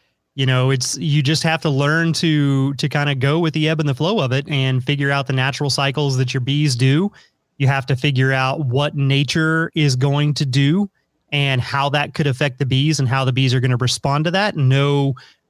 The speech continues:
when you should step in and help and when you should step away and let the bees do their own thing. Um, it's all about, you know, paying attention to all of those different signs and then trying to find that harmony and balance between all of them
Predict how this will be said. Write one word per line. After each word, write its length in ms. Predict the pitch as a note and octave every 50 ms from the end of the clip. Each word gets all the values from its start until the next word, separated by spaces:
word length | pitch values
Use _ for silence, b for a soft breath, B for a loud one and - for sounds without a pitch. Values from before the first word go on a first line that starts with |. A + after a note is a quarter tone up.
| - B2
when 240 | A2+ D#3 F3 G3+ G#3+
you 120 | G#3+ G3+ F3+
should 260 | - - F3 D#3+ C3+
step 300 | - - - C#3+ C3+ B2+
in 340 | C3+ C3 B2+ B2+ C3+ D3+ D3
and 160 | - D3 C3+ A#2+
help 360 | G#2 C3+ C3+ C3 D#3+ - - -
and 260 | D#3+ C3+ C3 B2+ A#2+
when 180 | A#2+ C3+ C3+ C3+
you 140 | C3+ C3+ C#3
should 300 | B2 - C#3 C3 B2 -
step 280 | - - - C#3 B2+ C#3
away 500 | B2+ A#2+ D3+ F#3 E3 C#3+ D3+ E3+ E3 -
and 140 | C#3 C3
let 140 | C3 B2+ B2+
the 60 | -
bees 260 | B2+ C3 C3 B2+ B2 A#2
do 120 | B2+ C3
their 180 | A#2+ B2+ B2 B2
own 140 | A#2+ A#2
thing. 360 | A#2 C3 B2+ B2+ C3+ D3+ D#3+ - _ _ _ _ _ _ _ _ _ -
Um, 560 | B2+ B2 B2 A#2+ A#2+ A#2 A#2 A#2 A2+ A#2 A#2
it's 200 | - D3 C3+ B2+
all 320 | C#3 C#3 D#3 E3+ F3+ F3+ F3
about, 400 | D#3+ E3 E3+ E3+ E3+ D#3 - _ _ _ _
you 100 | - D3
know, 140 | C3+ C3 B2
paying 320 | - - D3+ E3 E3+ E3+ D#3
attention 420 | C#3 - D#3+ F3 E3 - D#3 C3+ B2
to 120 | C3 C3
all 280 | D#3 D3 C#3 D3 D3+ D3+
of 80 | C#3+
those 200 | C#3+ D3 C#3+ C3+
different 360 | B2 C#3 D3 - D3 C#3 C#3
signs 580 | - - D3 D3 D#3+ D#3+ C#3 C3 C3 B2+ B2 C3
and 180 | D3 C#3+ C3+ C3
then 240 | C3 B2+ B2+ B2+ B2
trying 340 | - - D3 C#3 C#3+ C#3+ C3+
to 60 | C3
find 380 | B2+ - C#3 C#3 C#3+ C#3 C3+ C3
that 160 | C3 C3 C3+ D3+
harmony 420 | - D3+ D3 D3 C#3+ C#3 C3+ C3 B2+
and 120 | B2+ A#2
balance 400 | G#2+ B2+ D3+ E3 D3 B2+ A#2+ -
between 340 | - - B2 - D#3 G3 E3+
all 160 | B2+ B2 A#2+
of 80 | A#2+ A#2
them 240 | B2 B2 B2 A#2+